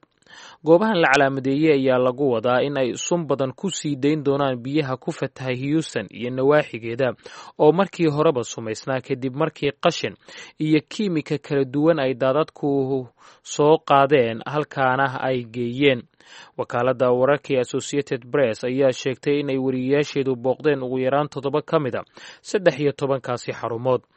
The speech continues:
Hay-adda Maraykanka u qaabilsan bii'ada ah ayaa xaqiijisay in aysan ilaa iyo hadda booqan goobahaasi, balse ay ka qaadeen muuqaallo dhanka cirka ah. Afhayeen u hadashay hay-addan oo loo soo gaabiyo E P A ayaa sheegtay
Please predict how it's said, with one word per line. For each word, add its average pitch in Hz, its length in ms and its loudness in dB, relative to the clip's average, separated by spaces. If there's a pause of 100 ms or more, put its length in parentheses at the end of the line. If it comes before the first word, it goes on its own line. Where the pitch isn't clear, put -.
(320)
Hay-adda 117 360 -2
Maraykanka 127 520 -2
u 139 80 2
qaabilsan 123 580 -4
bii'ada 131 520 0
ah 107 180 -8
ayaa 127 320 2
xaqiijisay 123 840 -4
in 147 120 -6
aysan 131 440 -4
ilaa 135 260 2
iyo 135 200 -2
hadda 131 560 0
booqan 127 540 0 (100)
goobahaasi, 135 680 0 (520)
balse 151 360 4 (120)
ay 170 200 4
ka 175 160 -4
qaadeen 147 520 4
muuqaallo 135 480 2
dhanka 147 400 -2
cirka 131 320 0
ah. 104 160 -2 (320)
Afhayeen 123 440 -2
u 139 120 0
hadashay 127 400 -2
hay-addan 135 520 0
oo 110 120 -2
loo 135 160 2
soo 139 240 -2
gaabiyo 127 400 0
E 156 240 -4
P - 80 -20 (240)
A 143 160 4
ayaa 139 240 2
sheegtay 127 460 -2